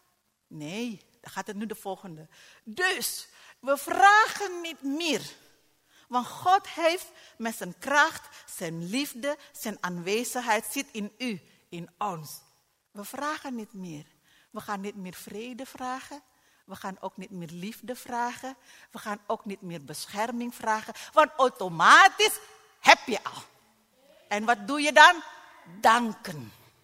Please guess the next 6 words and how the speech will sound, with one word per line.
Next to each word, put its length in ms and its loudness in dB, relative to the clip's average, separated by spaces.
Danken 500 -8
God 400 -10
dat 280 -10
u 80 -12
mij 360 -10
genezen. 800 -18